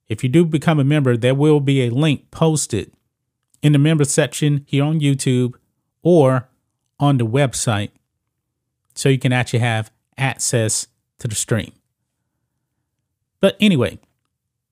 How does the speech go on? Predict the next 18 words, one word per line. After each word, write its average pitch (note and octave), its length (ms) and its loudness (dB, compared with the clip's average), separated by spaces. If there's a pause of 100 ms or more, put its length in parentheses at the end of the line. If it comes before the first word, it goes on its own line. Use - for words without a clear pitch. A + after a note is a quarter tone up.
(120)
they B3+ 240 2
will A#3 180 0
not F3+ 340 -2
be D3 340 -4
satisfied A2+ 920 -4
until D3 320 0
they C3 160 0
disarm A#2 480 -2
you. G2+ 240 -10 (720)
Now, B2 340 0
on G#3 140 4
that D3+ 180 2
Friday C#3 280 2
live B2+ 280 -2
stream A2 380 -6
we A2+ 140 -2
had, A#2 220 -2
um, G#2+ 320 -4